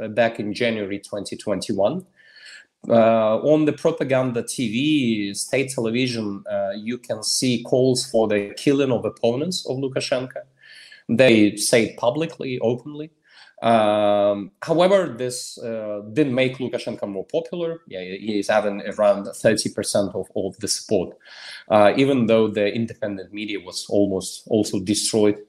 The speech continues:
e-, even for the people who have this internet connection. Without V P N, they, they don't have, um,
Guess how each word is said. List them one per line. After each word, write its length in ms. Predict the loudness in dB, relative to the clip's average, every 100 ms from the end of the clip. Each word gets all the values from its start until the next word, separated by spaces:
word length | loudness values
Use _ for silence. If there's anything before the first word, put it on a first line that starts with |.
| -8
e-, 140 | -2
even 240 | 2 2 0
for 140 | -2
the 80 | -2
people 280 | -2 -2 -4
who 80 | 0
have 220 | 0 0
this 200 | -2 -2
internet 460 | -4 -4 -4 -4 -4
connection. 500 | -2 -2 -4 -10 -14 -18 -20 0
Without 380 | 4 6 6 2
V 260 | 0 0
P 160 | 2 4
N, 300 | 4 0 -4
they, 320 | -6 -6 -6
they 100 | -4
don't 300 | -2 -4 -6 -10
have, 320 | -8 -8 -8 -10
um, 540 | -8 -6 -6 -8 -10